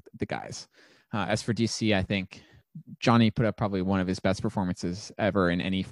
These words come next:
game of Frisbee against us last week. You know, fifty-two for fifty-two and five hundred throwing yards is something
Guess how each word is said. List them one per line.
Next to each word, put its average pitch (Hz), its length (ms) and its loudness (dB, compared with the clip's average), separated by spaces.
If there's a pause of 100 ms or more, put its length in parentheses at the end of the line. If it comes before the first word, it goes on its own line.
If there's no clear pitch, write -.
game 92 160 0
of 87 80 0
Frisbee 90 360 0
against 95 340 -4
us 98 180 -4
last 90 300 -4
week. - 380 -2
You 110 60 -2
know, 92 120 -2
fifty-two 101 480 2
for 101 100 -4
fifty-two 104 460 0
and 95 140 2
five 95 220 4
hundred 95 240 4
throwing 92 260 0
yards 87 280 0
is - 300 -8
something 95 560 -2